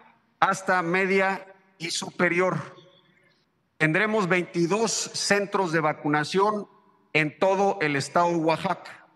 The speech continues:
Están participando mil noventa y dos personas, trescientas cuarenta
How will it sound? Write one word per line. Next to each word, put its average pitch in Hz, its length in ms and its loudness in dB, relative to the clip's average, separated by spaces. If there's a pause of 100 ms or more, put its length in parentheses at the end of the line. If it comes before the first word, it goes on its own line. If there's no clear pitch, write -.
(1040)
Están 214 360 2
participando 208 840 -2
mil 214 240 0
noventa 180 440 0
y 160 60 -2
dos - 560 -4 (500)
personas, 220 800 0
trescientas 175 560 -2
cuarenta 185 800 0